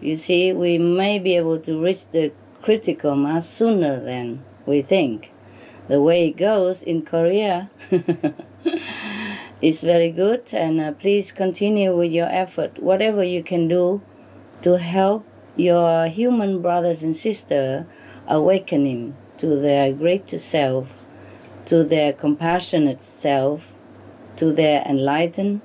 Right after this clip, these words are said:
wise, loving self. Please continue, do whatever you can.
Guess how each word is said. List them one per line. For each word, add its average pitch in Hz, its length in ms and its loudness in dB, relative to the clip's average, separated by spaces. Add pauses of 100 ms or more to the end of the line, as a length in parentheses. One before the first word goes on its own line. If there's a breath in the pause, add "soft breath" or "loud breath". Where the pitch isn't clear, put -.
(140)
wise, 160 800 0 (460)
loving 175 520 2
self. 131 580 -6 (320 loud breath)
Please 165 320 2
continue, 151 720 0
do 147 200 -2
whatever 143 480 -2
you 123 220 -8
can. 120 400 -12